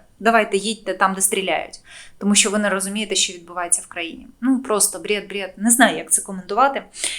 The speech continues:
А, не поділяю я таке рішення, воно мені не подобається.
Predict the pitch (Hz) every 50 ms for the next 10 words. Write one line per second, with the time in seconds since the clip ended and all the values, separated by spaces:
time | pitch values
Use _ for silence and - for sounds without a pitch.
0 | - - - - - - 214 208 202 196 202 196 - - 220 220 233 233 247 262
1 | 262 269 262 254 214 208 190 180 175 180 180 185 185 - 196 196 226 - - 226
2 | 202 190 180 180 196 214 208 208 196 190 185 180 175 - 175 156 160 160 165 196
3 | 214 226 - - - 240 269 285